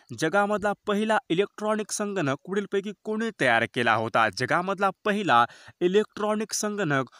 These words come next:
पुढीलपैकी कोणी तयार केलेला आहे? तर या ठिकाणी ऑप्शन क्रमांक दोन,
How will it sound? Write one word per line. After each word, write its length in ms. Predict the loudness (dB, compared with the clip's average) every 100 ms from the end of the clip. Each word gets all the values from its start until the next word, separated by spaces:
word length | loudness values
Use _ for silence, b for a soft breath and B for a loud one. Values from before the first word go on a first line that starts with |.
| B -2
पुढीलपैकी 520 | 0 0 -4 -4 -6 -4
कोणी 340 | -4 -2 -4 -2
तयार 280 | 0 0 -2 -6
केलेला 340 | -6 -2 2 2
आहे? 180 | 2 0
तर 100 | -2
या 120 | -2
ठिकाणी 480 | -2 -2 0 0 -4 B B
ऑप्शन 280 | 0 0 -2
क्रमांक 420 | -8 -6 -6 -6
दोन, 320 | -6 -2 -4